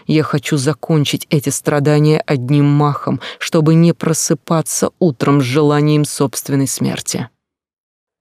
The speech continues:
Но кому-то выше показалось, видимо, недостаточно глубоким то болото страданий, в которое он меня окунал. Я не знаю, что должна чувствовать женщина,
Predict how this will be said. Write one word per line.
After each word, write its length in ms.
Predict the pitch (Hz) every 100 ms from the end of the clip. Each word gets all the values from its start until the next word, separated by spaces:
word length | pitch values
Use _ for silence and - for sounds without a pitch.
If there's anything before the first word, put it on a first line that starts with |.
| -
Но 220 | 170 160
кому-то 500 | - 156 147 143 151
выше 360 | 139 147 - 117
показалось, 760 | - - 139 131 156 139 -
видимо, 400 | 160 151 143 156
недостаточно 1000 | 156 156 160 - - 185 190 - - 180
глубоким 800 | 156 165 156 143 139 127 - 135
то 180 | - 147
болото 460 | 135 139 139 135
страданий, 760 | 135 - 147 147 139 156 139 131 - -
в 100 | -
которое 440 | 202 - 170 175 -
он 260 | 160 151 156
меня 300 | 160 143 -
окунал. 640 | - - - 123 - - _ _ _ _ _ _ _
Я 140 | - -
не 100 | 147
знаю, 300 | - 151 143
что 160 | -
должна 340 | 135 135 131 143
чувствовать 460 | - - - 143
женщина, 560 | 127 139 147 - - 139